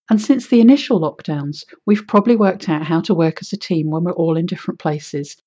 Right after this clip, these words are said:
and how to keep things going. Yes, there's room for improvement, but there is even when we're all in one location. At the heart of this is our relationships with our team. We need to keep developing and deepening those relationships.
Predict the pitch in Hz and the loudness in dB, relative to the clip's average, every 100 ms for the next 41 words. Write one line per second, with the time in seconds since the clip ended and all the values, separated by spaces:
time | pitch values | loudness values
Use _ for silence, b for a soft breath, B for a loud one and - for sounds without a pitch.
0 | _ 214 214 226 220 - 190 180 - 151 | _ -4 0 -2 -2 -4 -4 -4 -2 -2
1 | 160 - 196 160 147 147 _ - 156 151 | 0 0 2 2 -2 -10 _ -8 -6 -6
2 | 180 - - 220 208 170 185 180 175 233 | -10 -14 -2 0 2 0 2 0 0 4
3 | 233 214 156 151 214 214 233 220 214 - | 4 4 -2 0 -2 2 6 6 4 0
4 | 220 214 208 196 185 - 165 156 165 160 | 0 6 6 6 4 2 0 2 0 0
5 | 151 147 151 - 202 202 - 147 143 _ | -2 -4 -8 -2 -2 -2 -6 -8 -10 _
6 | _ 240 240 220 285 294 - 202 147 156 | _ -4 0 4 6 6 4 -4 -4 -4
7 | - - 185 190 190 185 175 165 175 160 | -8 -4 0 2 4 4 2 0 -4 -4
8 | 160 - 190 185 196 214 220 180 160 151 | -6 -4 -2 0 0 0 0 0 -2 -8
9 | _ _ - 214 220 214 214 - - 233 | _ _ 2 4 4 2 0 -6 -6 -6
10 | 233 - 214 180 175 185 185 196 196 170 | -2 0 4 2 0 -4 2 2 2 -2
11 | - 170 160 151 151 165 185 214 196 165 | -2 0 0 -2 -2 0 2 2 -2 -2
12 | 147 139 - - | -6 -8 -16 -20